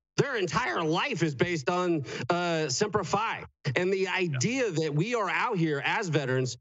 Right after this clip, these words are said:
it's kept a lot of countries from ever invading us. That, and there's a gun behind every blade of grass. We are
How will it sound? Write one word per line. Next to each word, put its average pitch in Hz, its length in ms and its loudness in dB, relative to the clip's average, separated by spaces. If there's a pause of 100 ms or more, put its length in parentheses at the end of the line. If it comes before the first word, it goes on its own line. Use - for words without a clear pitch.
(140)
it's 208 220 0
kept - 320 0
a 202 60 4
lot 170 300 0
of 175 120 -2
countries 180 460 0
from 170 180 2
ever 180 260 0
invading 175 460 0
us. 85 240 -4 (340)
That, 165 320 0
and 165 240 2
there's 165 180 0
a 175 60 0
gun 165 260 0
behind 165 340 0
every 165 220 0
blade 165 300 0
of 156 120 0
grass. 165 480 -2 (260)
We 233 240 0
are 208 500 0